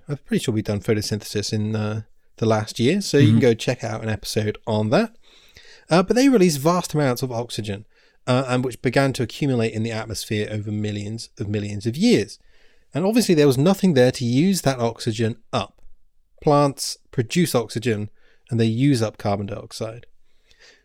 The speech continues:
Speaker 1: We then had the great oxygen-,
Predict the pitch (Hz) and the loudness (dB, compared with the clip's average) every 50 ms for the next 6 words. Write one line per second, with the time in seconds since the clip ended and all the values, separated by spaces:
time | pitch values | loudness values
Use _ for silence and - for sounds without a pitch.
0 | _ - 135 170 254 277 302 285 226 165 139 120 117 127 170 - - _ - - | _ 0 2 4 6 6 6 6 6 6 4 4 2 0 0 -2 -8 _ -20 -20
1 | - _ _ _ - - - _ _ _ _ _ _ _ _ _ _ _ - 139 | -20 _ _ _ -20 -20 -20 _ _ _ _ _ _ _ _ _ _ _ -2 -2
2 | 180 175 - - 196 233 240 269 233 - - _ - 190 214 208 - - 220 220 | -2 -2 0 0 0 2 2 0 -2 -4 -8 _ -2 -2 0 0 0 -2 0 0
3 | 220 202 - 220 208 | 0 2 2 0 0